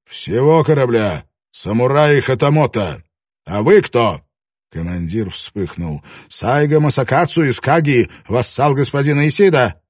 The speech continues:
«Я Хатамото, а вы?» Тон Блэкторна стал еще более груб.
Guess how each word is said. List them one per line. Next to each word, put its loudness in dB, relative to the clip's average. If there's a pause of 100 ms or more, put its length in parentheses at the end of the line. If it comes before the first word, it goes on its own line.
(100)
«Я 0
Хатамото, 0
а -2
вы?» 2 (480)
Тон -4
Блэкторна -4
стал -4
еще -6
более -4
груб. -6